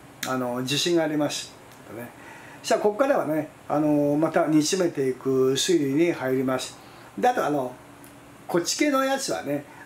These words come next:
あの、このチャンネルはすごく、あの、今ね、状態、すごく、あの、Google様に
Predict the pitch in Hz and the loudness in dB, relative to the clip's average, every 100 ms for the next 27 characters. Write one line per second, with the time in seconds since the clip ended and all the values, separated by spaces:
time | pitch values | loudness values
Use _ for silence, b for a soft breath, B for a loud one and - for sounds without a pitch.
0 | - 139 143 135 131 127 127 127 123 120 | -4 0 2 2 2 2 2 0 -2 -6
1 | - - - B B - - - - 220 | -10 -14 -16 B B -18 -14 -12 -2 2
2 | 277 285 277 262 254 240 214 - 165 - | 2 2 0 2 2 2 0 -2 -6 -4
3 | 202 269 247 165 135 151 151 147 143 139 | -2 -4 0 0 2 2 2 2 2 -2
4 | B B B - 190 170 143 143 123 - | B B B 0 2 4 2 0 -2 -8
5 | 147 135 202 262 339 277 262 175 180 247 | -8 0 0 2 2 2 0 -2 -2 -2
6 | 269 - 170 151 135 143 220 269 262 247 | -2 2 2 2 0 2 2 2 2 2
7 | 240 233 226 214 | 2 0 0 -2